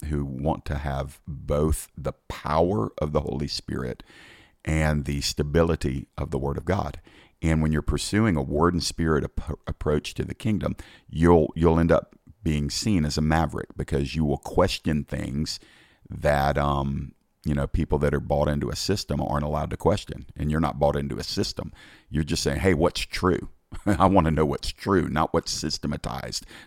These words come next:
not what is denominationally mandated, but what is true. And, um, then,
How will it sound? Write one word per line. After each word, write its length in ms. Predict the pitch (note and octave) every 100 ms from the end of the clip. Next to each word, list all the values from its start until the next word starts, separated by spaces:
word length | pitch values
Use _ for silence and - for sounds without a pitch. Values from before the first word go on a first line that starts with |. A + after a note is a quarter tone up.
| -
not 180 | E2 -
what 160 | D#2+
is 120 | D2+
denominationally 960 | C#2 D2+ D2 D#2 D2+ D2 - C2+ C#2+ C#2+
mandated, 720 | D2+ D2 E2+ E2 B1+ - C2+
but 180 | - -
what 300 | D#2 D#2 -
is 260 | - C#2+ -
true. 440 | - - G#2+ - - - - - - -
And, 360 | E2 D#2+ D#2 C#2+
um, 340 | C#2+ - C#2
then, 640 | - D#2+ G2 D3 F#2 G2+